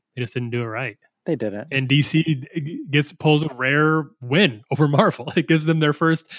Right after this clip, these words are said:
Speaker 1: maybe their really first bona fide, like, W on the board, other than the, other than Wonder Woman.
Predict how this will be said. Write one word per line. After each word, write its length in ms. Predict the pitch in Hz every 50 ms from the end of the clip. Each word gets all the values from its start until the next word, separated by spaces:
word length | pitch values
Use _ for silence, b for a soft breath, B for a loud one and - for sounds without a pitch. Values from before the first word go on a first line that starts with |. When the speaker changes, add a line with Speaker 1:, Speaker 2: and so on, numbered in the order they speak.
| B B
Speaker 1:
maybe 200 | - 202 277 311
their 140 | 285 240 202
really 220 | 190 202 214 202 180
first 340 | - - 190 190 175 - -
bona 440 | 131 123 - 143 151 170 175 165 151
fide, 440 | - - 143 139 135 135 131 131 131
like, 240 | 131 127 127 127 113
W 400 | - 139 147 143 151 135 131 127
on 120 | 123 123
the 100 | 127 123
board, 440 | 120 127 120 120 120 120 120 123 B B B B B B B -
other 220 | 170 160 160 156
than 380 | 147 139 139 127 131 147 160 160
the, 340 | 135 131 127 139 165 175 175
other 160 | 160 127 123
than 160 | 120 120 117 113
Wonder 220 | 123 123 123 117
Woman. 360 | 110 110 113 117 135 143 147